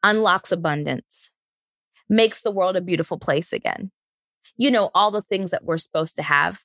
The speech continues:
that's our birthright as Black women. Now, while I am a petty grudge holder, <laughs> and I'm working through it, while that has been my case,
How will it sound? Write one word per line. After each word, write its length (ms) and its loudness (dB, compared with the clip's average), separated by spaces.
that's 160 -4
our 80 2
birthright 640 -2
as 120 -6
Black 280 -2
women. 380 -6
Now, 240 4
while 580 4
I 140 0
am 300 -2
a 100 -2
petty 340 0
grudge 340 0
holder, 440 -10
<laughs> 220 0
and 160 -2
I'm 420 2
working 500 0
through 200 0
it, 120 -14
while 380 2
that 160 0
has 280 -2
been 240 -4
my 160 -4
case, 460 -8